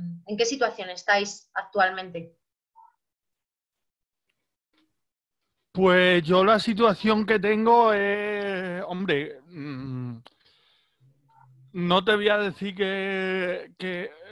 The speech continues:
Speaker 2: sí, es buena porque es, no te, necesito muchos apoyos, pero he tenido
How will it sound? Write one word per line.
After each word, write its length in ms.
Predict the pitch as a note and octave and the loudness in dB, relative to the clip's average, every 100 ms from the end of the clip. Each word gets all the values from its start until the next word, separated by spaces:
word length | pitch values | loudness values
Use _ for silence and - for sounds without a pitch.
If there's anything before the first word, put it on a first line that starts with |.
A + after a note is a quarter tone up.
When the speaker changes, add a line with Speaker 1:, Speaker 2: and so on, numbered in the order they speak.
| G3 | -20
Speaker 2:
sí, 320 | - E3 G3 | -10 -2 0
es 80 | F3+ | 0
buena 400 | C3 D#3+ F#3 A3+ | 0 0 0 0
porque 600 | A3+ D3+ D#3 D3+ D3 C#3+ | -2 -4 -4 -4 -4 -6
es, 180 | C#3 C#3+ | -8 -10
no 500 | D3 D3 D3+ D3+ D#3 | -8 -6 -4 -2 0
te, 280 | D#3+ F3 D#3 | 0 -2 -2
necesito 760 | E3 D#3+ D3+ E3 C3+ E3 E3 | -4 -4 -4 -8 -8 -8 -6
muchos 420 | D#3 D#3 E3 D#3 | -6 -6 -2 0
apoyos, 460 | C#3 D3 F#3+ G3+ A3+ | 0 -2 -2 0 0
pero 480 | A3+ F3+ E3+ D#3 D3+ _ _ _ _ _ _ _ _ _ | 0 -2 0 0 -4 _ _ _ _ _ _ _ _ _
he 120 | F#3+ | 0
tenido 1200 | F#3 G3 G#3+ G#3 G3+ G3+ G3 F#3+ F#3 F#3 F#3 F#3+ | 0 2 2 4 2 2 2 2 2 2 0 -4